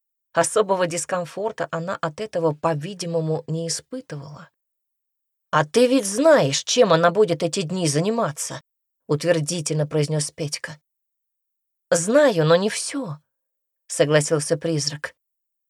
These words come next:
«Завтрашний день я совершенно не помню, а сегодняшний очень даже хорошо». «И куда она сейчас после завтрака отправится?»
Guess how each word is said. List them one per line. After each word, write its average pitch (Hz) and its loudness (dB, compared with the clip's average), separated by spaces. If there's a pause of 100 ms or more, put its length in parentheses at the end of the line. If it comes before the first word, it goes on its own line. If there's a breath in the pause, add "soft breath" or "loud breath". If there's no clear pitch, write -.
(200)
«Завтрашний 214 0
день 226 -2
я 185 0
совершенно 202 0
не 196 0
помню, 190 -2 (480)
а 185 4
сегодняшний 214 0
очень 196 -2
даже 180 4
хорошо». 175 -6 (1040)
«И 180 -2
куда 190 4
она 196 4
сейчас 180 2
после 190 0
завтрака 165 2
отправится?» 160 2